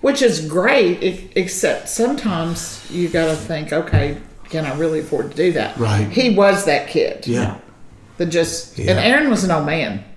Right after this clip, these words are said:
Speaker 2: Mm-hmm. Still am.
Speaker 1: Aaron was,
Speaker 2: <laughs>
Speaker 1: Aaron was a nineteen-year-old old man that had a credit score of eight hundred.
Speaker 2: Yeah.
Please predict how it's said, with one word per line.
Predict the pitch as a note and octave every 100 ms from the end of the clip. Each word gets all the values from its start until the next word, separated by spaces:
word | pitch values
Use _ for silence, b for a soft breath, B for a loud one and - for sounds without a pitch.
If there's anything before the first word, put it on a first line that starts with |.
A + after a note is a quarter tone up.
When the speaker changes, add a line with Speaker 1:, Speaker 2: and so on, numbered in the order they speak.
| -
Speaker 2:
Mm-hmm. | C3 B2+ A2 B2+ G#2+ - - -
Still | - C3 A#2+
am. | A#2 G#2+ G2+ -
Speaker 1:
Aaron | G#3+ A#3 B3 G#3+
was, | F#3 F3+ F3 -
Speaker 2:
<laughs> | A3+ E3+ G#3+ - A#3+ G3+
Speaker 1:
Aaron | A#3 C4 A#3+
was | A3+ G3+ -
a | E3+ F#3+
nineteen-year-old | G3 A#3 A#3+ B3+ A3+ G#3 G3 F3+ E3+ D#3+ D#3 -
old | F#3 F#3 F#3+ F#3 -
man | F3 E3 D#3 C#3+ D3+ F#4 B A#4 B B G#4+ B
that | E3+ F#3 F3+
had | F#3+ F3
a | -
credit | G3+ F#3+
score | - F#3 F3
of | E3
eight | E3
hundred. | E3+ D#3 C3+ C#3+ D#3 - - - - - -
Speaker 2:
Yeah. | A#2+ A#2 G#2+